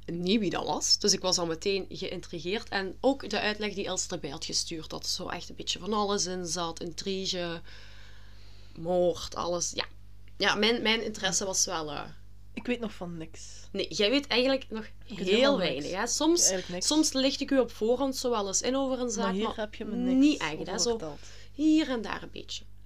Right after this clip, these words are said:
Speaker 2: Dat kan,
Speaker 1: Ja.
Speaker 2: maar
Speaker 1: Goed, ik ga ook wel nog niet te veel vrijgeven
Speaker 2: Nee.
Speaker 1: van de aflevering, omdat ik denk dat we er gewoon zelfs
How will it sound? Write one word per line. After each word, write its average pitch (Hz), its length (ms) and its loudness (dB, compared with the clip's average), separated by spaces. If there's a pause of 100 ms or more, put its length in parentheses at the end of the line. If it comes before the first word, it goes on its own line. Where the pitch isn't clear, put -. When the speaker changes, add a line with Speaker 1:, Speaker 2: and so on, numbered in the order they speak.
Speaker 2:
Dat - 180 -10
kan, 151 260 -8 (120)
Speaker 1:
Ja. 175 120 -8
Speaker 2:
maar 175 220 -8 (360)
Speaker 1:
Goed, 220 200 -4
ik 208 120 0
ga 247 100 4
ook 233 120 0
wel 202 260 4
nog 226 200 -2
niet 208 140 0
te 233 120 0
veel 190 400 2 (280)
vrijgeven 247 680 0
Speaker 2:
Nee. 294 80 -2
Speaker 1:
van 262 200 2
de 240 60 4
aflevering, 254 640 0
omdat 185 320 -2
ik 175 100 -4
denk 170 200 -4
dat 165 140 -6
we 165 60 -8
er 165 60 -10
gewoon 165 160 -8
zelfs 160 520 0